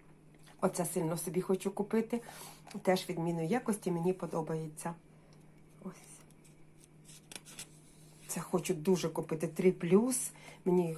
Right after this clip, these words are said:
дуже-дуже багато відгуків гарних за нього. І я хочу, щоб в мене це було в аптечці. Так, вже йде за-, захист від сонечка, дівчатка. Це в нас новинка. Перетр-, перетвори тіло на прикрасу.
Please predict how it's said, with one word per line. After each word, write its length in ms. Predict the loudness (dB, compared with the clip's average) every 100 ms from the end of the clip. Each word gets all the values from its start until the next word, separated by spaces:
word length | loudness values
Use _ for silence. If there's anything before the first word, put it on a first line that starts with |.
| -4
дуже-дуже 640 | 4 4 4 0 2 2
багато 500 | 2 4 4 2 0
відгуків 580 | 2 4 6 4 4 0
гарних 560 | 2 6 6 6 4 2
за 140 | 0
нього. 420 | 2 2 2 2 -2
І 140 | 0
я 260 | 2 4 2 -2 -6 2
хочу, 220 | 2 2
щоб 140 | -2 2
в 40 |
мене 160 | 2 2
це 120 | -2
було 240 | 0 2
в 60 | 2
аптечці. 680 | 0 -2 -4 -2 -4 -4 -10 -12 -18 -18 -18 -18 -4
Так, 240 | 0 0 0
вже 240 | 2 6 6
йде 260 | 6 0
за-, 240 | 2 0 4
захист 400 | 4 4 0 -2
від 180 | -2 -2
сонечка, 800 | -2 2 2 4 2 0 0 2
дівчатка. 680 | 0 0 4 4 2 -4 -4 -8 -10
Це 160 | 4 8
в 60 | 10
нас 220 | 8 6
новинка. 480 | 4 6 4 4 4
Перетр-, 500 | 6 6 6 4 2
перетвори 680 | 4 6 6 4 6 6
тіло 380 | 6 4 6 6
на 120 | 6
прикрасу. 880 | 6 2 2 6 8 8 6 4 2